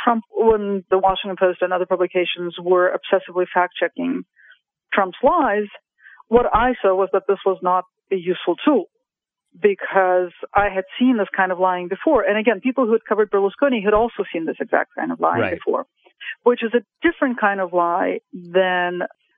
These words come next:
Speaker 1: than the normal political lie. The normal political lie is aimed at convincing you to believe something that's not true.
Speaker 2: Mm-hmm.
Speaker 1: Right? Trump's lies are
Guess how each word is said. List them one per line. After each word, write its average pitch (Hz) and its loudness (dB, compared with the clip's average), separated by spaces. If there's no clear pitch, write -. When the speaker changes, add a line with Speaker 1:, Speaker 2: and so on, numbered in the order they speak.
Speaker 1:
than 196 2
the 196 -2
normal 190 2
political 190 2
lie. 202 2
The 202 -4
normal 196 0
political 185 0
lie 320 2
is 202 2
aimed 208 0
at 185 2
convincing 180 -4
you 180 0
to 175 -2
believe 175 0
something 165 -2
that's - -2
not - -2
true. - -8
Speaker 2:
Mm-hmm. 120 -10
Speaker 1:
Right? 185 2
Trump's 359 0
lies 175 0
are 185 0